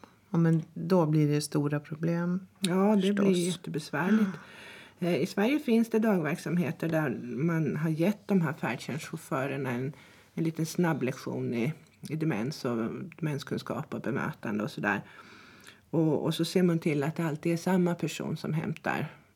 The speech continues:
Speaker 2: mm, respektive gäst då. Och då blir det ofta lättare att följa med om det är någon som man känner igen som kommer och hämtar en.
Speaker 1: Men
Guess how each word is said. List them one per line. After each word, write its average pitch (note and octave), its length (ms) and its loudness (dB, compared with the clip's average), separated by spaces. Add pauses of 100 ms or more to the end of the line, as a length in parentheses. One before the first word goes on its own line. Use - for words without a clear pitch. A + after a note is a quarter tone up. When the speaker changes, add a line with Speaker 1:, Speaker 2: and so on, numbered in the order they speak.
(280)
Speaker 2:
mm, G#2+ 300 -4
respektive B2 640 0
gäst G2 400 -6
då. G2 160 -4 (1080)
Och - 300 -4
då F#3+ 80 6
blir E3+ 260 6
det G3+ 120 6
ofta D#3+ 300 0
lättare - 400 -4
att E3+ 80 -6
följa C3 260 -2
med B1 220 -2
om - 140 0
det C2+ 60 -4
är C2 40 -4
någon D#3 160 -2
som - 160 -6
man E3 100 -2
känner - 300 -4
igen - 260 -4
som - 180 -8
kommer - 240 -6
och F3 60 -4
hämtar F#3+ 360 -4
en. G3 180 -6 (920)
Speaker 1:
Men G#3+ 300 2